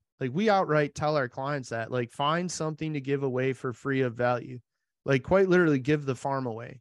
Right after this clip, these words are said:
People will come back and they'll ask for more, and it'll give you, it, it will open the door for you to have a conversation about maybe they become your customer. But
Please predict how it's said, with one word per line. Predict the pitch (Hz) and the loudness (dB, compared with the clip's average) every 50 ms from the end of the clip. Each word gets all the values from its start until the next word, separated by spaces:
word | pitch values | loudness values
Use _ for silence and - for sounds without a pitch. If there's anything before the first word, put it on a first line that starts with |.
| _ _ _ | _ _ _
People | - - 185 180 208 185 | -4 -2 0 2 4 4
will | 170 165 156 | 4 2 2
come | - - 147 147 147 | 0 -2 -2 -2 0
back | 135 123 131 139 139 - | -2 -2 -2 -4 -6 -8
and | 139 135 135 | -10 -8 -6
they'll | 131 127 | -4 -2
ask | 127 127 131 135 - - - | -2 -2 -2 -4 -6 -10 -10
for | - 160 151 | -8 -6 -4
more, | 143 127 120 120 127 131 | -2 -2 -2 0 0 0
and | 131 127 127 | 0 0 -2
it'll | 131 135 | -2 -4
give | 131 135 139 139 | -2 -2 -2 0
you, | 143 143 143 139 - | 2 0 0 0 -2
it, | - 135 135 135 - | -2 -2 -4 -2 -2
it | - 143 | -2 -2
will | 135 139 135 - | 0 0 0 2
open | 139 151 165 - 190 185 | 2 2 2 2 -2 -4
the | 180 175 156 | -4 -4 -2
door | 139 127 127 127 123 | -2 -2 -2 -2 -4
for | 120 - 131 | -4 -6 -8
you | 127 127 127 | -6 -6 -4
to | 127 127 | 0 0
have | 127 127 127 | 0 0 -2
a | 127 123 | -4 -6
conversation | - 135 131 127 127 127 123 120 - 135 127 123 117 - 135 | -6 -6 -6 -4 -4 -6 -8 -6 -8 -8 -8 -8 -8 -8 -8
about | 127 120 123 123 123 120 - - _ _ _ _ _ _ _ | -4 0 2 2 2 0 -2 -6 _ _ _ _ _ _ _
maybe | - 139 143 143 143 143 | 2 2 4 4 4 4
they | 131 135 135 | 2 2 0
become | 127 127 120 - 139 127 127 | 0 -4 -6 -6 -8 -8 -8
your | 120 117 113 | -8 -10 -6
customer. | - 139 135 139 - - - 120 113 113 110 | -2 -2 -2 -2 -2 -6 -8 -6 -4 -4 0
But | 110 120 113 | 0 0 -2